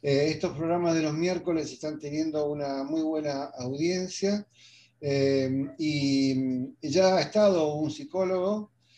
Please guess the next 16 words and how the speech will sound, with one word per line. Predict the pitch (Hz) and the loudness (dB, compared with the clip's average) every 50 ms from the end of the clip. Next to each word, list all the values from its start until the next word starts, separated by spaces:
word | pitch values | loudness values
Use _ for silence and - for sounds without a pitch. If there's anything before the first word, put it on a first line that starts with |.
| _ _ _ | _ _ _
eh, | 160 156 147 139 139 135 135 135 135 135 131 127 127 127 127 127 127 135 - - | -4 -2 -2 0 0 0 0 0 0 0 0 0 -2 -2 -4 -4 -8 -10 -12 -12
eh, | 135 131 123 123 123 139 | -10 -10 -8 -8 -8 -8
hace | 143 135 - - 151 147 143 139 139 135 131 131 131 131 - - _ _ - 120 143 | -8 -8 -8 -6 -4 -2 -2 -2 -2 -2 -2 -4 -6 -8 -10 -18 _ _ -16 -12 -8
alrededor | 135 127 139 143 156 160 160 | -4 -2 0 0 2 0 0
de | 151 156 | 0 0
un | 156 151 | -2 0
mes | 151 156 156 151 - | -2 -2 -2 -2 -4
atrás, | 143 135 - - 175 175 190 202 196 - - - - _ _ _ _ _ - | -6 -8 -6 -4 -2 0 0 0 0 -2 -8 -12 -18 _ _ _ _ _ -12
un | 151 151 151 156 | -8 -4 -2 -2
hombre | 156 156 156 156 147 | 0 0 0 -2 -2
que | 127 135 | -4 -4
actualmente | 131 120 - - 151 143 147 156 156 156 151 | -6 -6 -4 -6 -4 -2 -2 -2 -2 -2 -4
está | 143 123 - - 143 143 143 143 139 139 135 135 | -6 -6 -2 0 2 4 4 4 4 4 2 2
en, | 131 131 127 127 127 123 - - - - - - _ _ _ _ _ | 0 0 0 -2 -2 -4 -6 -10 -10 -14 -20 -20 _ _ _ _ _
en | 131 127 127 123 127 | -6 -4 -2 0 0
Mendoza | 135 139 143 143 180 190 180 185 - 190 196 208 196 - | 0 0 2 4 4 4 4 2 2 2 2 2 0 -4